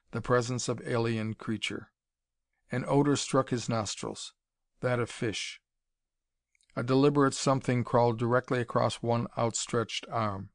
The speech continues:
and another across his legs, and above him loomed a monstrous, complicated shadow, which after a moment slowly melted from his line of vision. Panicky, he strove again to bring his limbs back to life, but still could not.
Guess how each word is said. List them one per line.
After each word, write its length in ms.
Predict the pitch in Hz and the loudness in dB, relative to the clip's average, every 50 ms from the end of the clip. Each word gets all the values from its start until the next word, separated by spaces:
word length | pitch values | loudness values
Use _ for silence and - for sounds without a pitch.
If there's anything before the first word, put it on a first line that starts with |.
| _ _ - - - _ _ - | _ _ -20 -20 -20 _ _ -8
and 120 | 110 113 | -4 0
another 380 | 117 117 123 127 127 135 127 123 | 0 2 4 4 4 4 4 2
across 460 | 120 - - 127 120 120 113 - - | 0 2 2 4 4 4 2 0 -4
his 240 | - 113 107 - - | -4 -6 -4 -4 -2
legs, 480 | 117 113 113 107 101 - - - - - _ _ _ _ _ - | -2 0 0 -2 -4 -8 -14 -20 -20 -20 _ _ _ _ _ -6
and 100 | 120 120 | -4 -2
above 320 | 120 110 139 139 135 123 | 2 6 8 8 8 6
him 240 | - 131 127 127 127 | 4 0 0 2 2
loomed 280 | 127 127 131 127 113 117 | 2 2 2 0 2 2
a 60 | 110 | 2
monstrous, 600 | 110 113 120 123 120 - - - 127 123 117 - | 4 4 4 2 2 -2 -4 -4 -4 -4 -4 -4
complicated 680 | - - 120 117 - 123 110 - 123 117 110 113 104 - | -2 -2 -2 -2 -2 -4 -6 -4 -4 -4 -4 -4 -4 -4
shadow, 560 | - - - 113 110 110 101 98 95 107 - _ - - - - _ _ | -4 -2 0 0 0 0 0 -2 -4 -6 -12 _ -20 -20 -20 -20 _ _
which 180 | - 117 - 135 | -6 -2 2 2
after 280 | 131 123 - - 123 | 2 2 4 2 2
a 60 | 120 | 4
moment 320 | 123 123 123 127 127 117 - | 4 2 2 2 0 0 -2
slowly 460 | - - - 123 123 120 120 120 120 | -2 -2 0 0 2 2 2 2 2
melted 420 | 117 113 117 117 110 - 120 101 | 2 2 2 0 -2 -4 -6 -6
from 180 | - - 113 113 | -4 -2 0 0
his 180 | 110 107 - 117 | 0 -2 -2 -2
line 240 | 110 110 110 107 | -2 0 0 0
of 120 | 107 101 101 | -2 -4 -4
vision. 400 | 110 110 104 92 95 92 90 - _ _ _ _ _ _ - | -4 -4 -4 -4 -6 -10 -12 -14 _ _ _ _ _ _ -8
Panicky, 640 | - 135 135 139 131 123 - - - 107 104 - _ _ _ _ _ | -2 0 2 2 2 0 0 -2 -4 -6 -6 -8 _ _ _ _ _
he 180 | _ - 131 120 | _ -4 -2 -2
strove 400 | - - - 131 131 131 123 131 | -2 0 2 2 4 4 2 0
again 360 | 123 117 127 123 117 107 104 | 0 0 2 2 2 0 -2
to 140 | - 113 107 | -4 -6 -4
bring 240 | 110 117 120 120 107 | -2 0 0 0 0
his 260 | 113 117 104 - 120 | 0 -2 -2 -2 -2
limbs 340 | 120 120 120 113 107 101 - | -2 0 0 -2 -2 -4 -4
back 280 | - 110 107 104 - | -2 -2 -2 -4 -4
to 120 | - 117 110 | -6 -4 -2
life, 300 | 113 113 110 104 98 - _ _ _ _ _ _ _ _ _ _ _ - | 0 0 0 -2 -4 -8 _ _ _ _ _ _ _ _ _ _ _ -10
but 120 | 120 110 | -8 -6
still 300 | - - - - 135 123 | -6 -4 -2 0 0 0
could 240 | 113 - - 117 107 | 0 -2 -4 -4 -2
not. 300 | 113 113 104 95 92 - | -2 -2 -2 -4 -6 -8